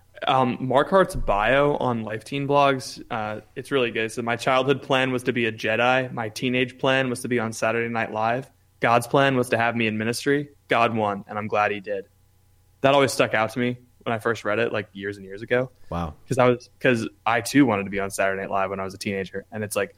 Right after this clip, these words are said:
Speaker 1: those desires, first of all, the childish and fa-, and fantastical one, you know, the one that's like, "I wanna have this fantastic power that,"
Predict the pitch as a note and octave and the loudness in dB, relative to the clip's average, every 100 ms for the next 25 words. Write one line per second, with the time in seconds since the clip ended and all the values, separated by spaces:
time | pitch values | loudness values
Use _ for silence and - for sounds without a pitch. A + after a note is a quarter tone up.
0 | - - - _ _ _ - C3 B2+ B2 | -20 -20 -20 _ _ _ 4 6 6 4
1 | G#2 G2 G2+ A#2+ B2 - D3+ C#3 A#2 G#2 | 2 2 4 4 2 4 4 4 2 0
2 | B2+ A2+ A2 G#2+ A2 G#2 G#2+ - A2 G#2 | 0 0 0 -2 -6 -8 -8 -8 -12 -10
3 | G2+ G2+ A2 G#2+ - G2 G2 F#2 F2+ - | -10 -6 -4 -6 -6 -10 -10 -10 -12 -16
4 | - A2+ G2+ G#2 G2 G2+ G2+ - G#2 A2 | -8 -6 -4 -4 -6 -6 -8 -8 -4 -2
5 | G#2+ G#2+ G#2+ G#2 G#2 - G#2+ G#2 G2+ - | 0 0 0 -2 -4 -2 -2 -2 -2 -2
6 | G2+ - G2+ G2 G2+ G2+ G2+ F#2+ | -6 -4 0 2 2 0 -4 -8